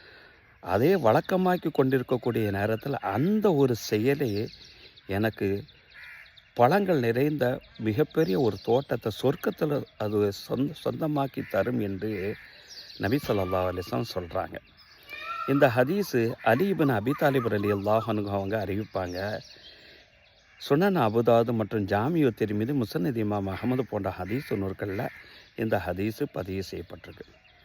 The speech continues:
எந்த ஒரு நபர் மாலை நேரத்துல ஒரு நபரை நோய் நலம் விசாரிக்கிறதுக்காண்டி அல்லாஹுக்காண்டி செய்-, செல்கிறாரோ, அந்த நபருக்காக வேண்டி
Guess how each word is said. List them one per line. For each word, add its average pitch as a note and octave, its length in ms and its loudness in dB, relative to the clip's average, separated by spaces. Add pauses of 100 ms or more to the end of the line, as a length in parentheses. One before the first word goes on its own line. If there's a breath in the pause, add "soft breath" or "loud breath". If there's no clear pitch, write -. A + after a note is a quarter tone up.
(800 soft breath)
எந்த F3+ 320 2
ஒரு C3+ 200 6
நபர் G#2 420 2 (440)
மாலை D#3 580 4
நேரத்துல G#2+ 640 0 (1300 soft breath)
ஒரு A#2+ 180 4
நபரை C3 340 2
நோய் B2 320 2
நலம் B2 340 2
விசாரிக்கிறதுக்காண்டி A2 800 0
அல்லாஹுக்காண்டி A2 880 0 (100)
செய்-, F#2 220 -2 (160)
செல்கிறாரோ, F#2 600 -2 (1200 soft breath)
அந்த F#2+ 340 0
நபருக்காக A#2+ 720 2
வேண்டி G#2+ 400 -4